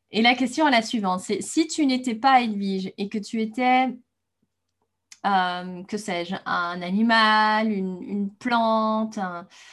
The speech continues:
une couleur, un symbole, une saison, quelque chose d'autre, on va, on va faire large,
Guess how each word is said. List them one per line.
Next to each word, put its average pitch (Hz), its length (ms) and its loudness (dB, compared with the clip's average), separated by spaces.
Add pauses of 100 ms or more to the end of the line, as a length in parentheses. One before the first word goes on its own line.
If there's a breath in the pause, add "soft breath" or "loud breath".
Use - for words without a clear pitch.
(320 loud breath)
une 226 120 2
couleur, 233 580 4
un 196 80 2
symbole, 233 420 2
une 214 120 2
saison, 226 840 -2 (160)
quelque 339 300 0
chose 220 360 -2
d'autre, 185 440 -4 (160)
on 185 80 -10
va, 185 100 -2 (180)
on 208 40 -4
va 185 120 2
faire 185 200 -2
large, 190 420 0